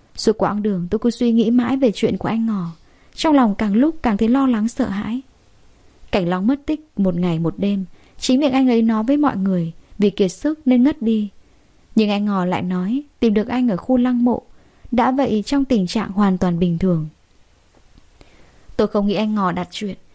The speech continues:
bởi vì anh ấy chẳng có lý do gì đặt chuyện với tôi cả. Nhiều hôm trước tôi đến cảm ơn nhà anh Ngò,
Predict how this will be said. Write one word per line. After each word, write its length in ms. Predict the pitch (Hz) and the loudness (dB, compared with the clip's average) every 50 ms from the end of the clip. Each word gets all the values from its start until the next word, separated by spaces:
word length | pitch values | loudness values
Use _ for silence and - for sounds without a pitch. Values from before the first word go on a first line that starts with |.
| _ - - - | _ -12 -2 0
bởi 100 | 226 208 | 0 2
vì 120 | 202 240 | 4 4
anh 180 | 254 277 269 254 | 4 4 2 2
ấy 160 | 226 226 233 | 2 0 -2
chẳng 220 | - 302 240 208 | 0 -2 -2 0
có 100 | 214 208 | 0 0
lý 180 | 208 202 202 220 | 2 2 0 0
do 240 | 226 - 269 269 262 | 0 0 0 0 2
gì 220 | - 240 208 180 | 2 0 0 0
đặt 140 | - 190 - - | 0 -2 -4 -2
chuyện 220 | - - - 208 | -2 -2 0 2
với 100 | 247 262 | 0 0
tôi 260 | 262 - 269 262 262 | 2 2 2 2 2
cả. 240 | 254 - 208 170 170 - _ _ _ _ _ _ _ _ _ _ _ _ _ _ - | 0 -2 -4 -6 -6 -10 _ _ _ _ _ _ _ _ _ _ _ _ _ _ 0
Nhiều 160 | - 190 185 208 | 2 2 4 2
hôm 180 | 220 220 220 | 2 0 -2
trước 300 | - - 262 277 285 - | -2 -2 -2 -2 -2 -2
tôi 100 | - 208 | 0 0
đến 140 | 196 196 214 | 0 0 0
cảm 220 | - 247 214 180 | -2 -2 -2 0
ơn 180 | 185 208 220 214 | 0 0 0 0
nhà 120 | 208 185 | 0 0
anh 180 | 165 180 208 214 | 0 -2 -2 -2
Ngò, 280 | 208 202 185 170 170 | -2 -2 -4 -6 -8